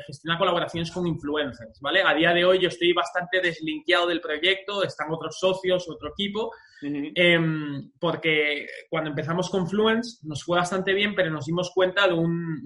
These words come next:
Speaker 1: un, un nicho en el mercado que no estaba saciado, que es las colaboraciones con influencers. Nos dimos
Speaker 2: Vale.
Speaker 1: cuenta que los influencers, em, son creadores de contenido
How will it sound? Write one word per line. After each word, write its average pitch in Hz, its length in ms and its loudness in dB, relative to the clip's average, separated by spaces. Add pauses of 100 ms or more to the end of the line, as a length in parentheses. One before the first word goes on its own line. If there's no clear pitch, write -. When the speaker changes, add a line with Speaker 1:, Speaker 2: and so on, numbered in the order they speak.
Speaker 1:
un, 175 120 4 (100)
un 175 100 2
nicho 190 260 0
en 196 60 -2
el 185 100 2
mercado 185 360 2
que 170 80 -2
no 151 80 -6
estaba 165 260 -2
saciado, 156 540 -2
que 139 80 -2
es 151 100 -2
las 180 200 4
colaboraciones 151 640 0
con 165 120 -4
influencers. 127 680 -10 (360)
Nos 143 120 -4
dimos 160 160 2
Speaker 2:
Vale. - 80 -4
Speaker 1:
cuenta 185 240 4
que 180 80 4
los 165 140 2
influencers, 165 680 -2 (600)
em, 147 760 2
son 180 240 2
creadores 202 420 4
de 196 100 0
contenido 190 680 0